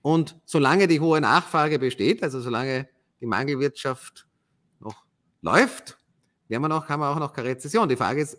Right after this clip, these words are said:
sinkt irgendwann die Nachfrage? Und die Leute, es gibt nicht alles, was schlecht ist, ja. Die Leute haben noch Geld aus den Corona-Hilfsgeldern, die sind noch nicht alle ausgegeben. Also ich sehe derzeit noch nicht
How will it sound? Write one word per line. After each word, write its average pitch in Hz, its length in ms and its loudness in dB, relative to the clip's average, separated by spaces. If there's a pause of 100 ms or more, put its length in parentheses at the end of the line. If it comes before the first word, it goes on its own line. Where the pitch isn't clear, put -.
(100)
sinkt 160 300 -6
irgendwann 143 220 -4
die 143 80 -10
Nachfrage? 98 520 -2
Und 104 140 -14
die 107 60 -6
Leute, 104 320 -10
es 127 100 -18
gibt - 220 -16
nicht 143 160 -12
alles, 165 240 -4
was 120 100 -4
schlecht - 320 -10
ist, - 160 -16
ja. 120 120 -10 (240)
Die - 40 -10
Leute 120 240 -2
haben 135 60 -2
noch 120 160 -4
Geld 113 180 -2
aus 110 160 -6
den 110 100 -10
Corona-Hilfsgeldern, 151 1040 -2 (240)
die 117 60 -14
sind 135 140 -6
noch 131 120 -4
nicht 123 220 -6
alle 98 200 -6
ausgegeben. 151 600 -2 (480)
Also 131 160 -4
ich 135 120 -2
sehe 147 140 0
derzeit 151 540 -2 (400)
noch 131 240 -4
nicht - 560 -2